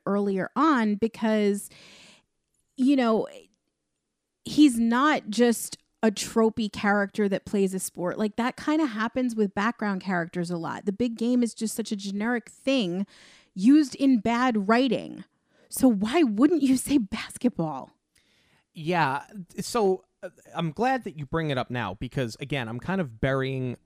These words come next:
Speaker 2: the lead here. But I'm, I,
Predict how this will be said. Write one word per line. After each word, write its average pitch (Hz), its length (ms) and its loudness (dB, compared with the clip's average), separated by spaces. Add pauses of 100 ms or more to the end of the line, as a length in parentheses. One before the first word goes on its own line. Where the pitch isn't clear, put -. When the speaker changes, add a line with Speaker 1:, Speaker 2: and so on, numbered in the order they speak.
Speaker 2:
the 131 220 -6
lead 113 460 -6
here. 98 400 -12 (840)
But 175 140 6
I'm, 147 320 -2
I, 160 260 0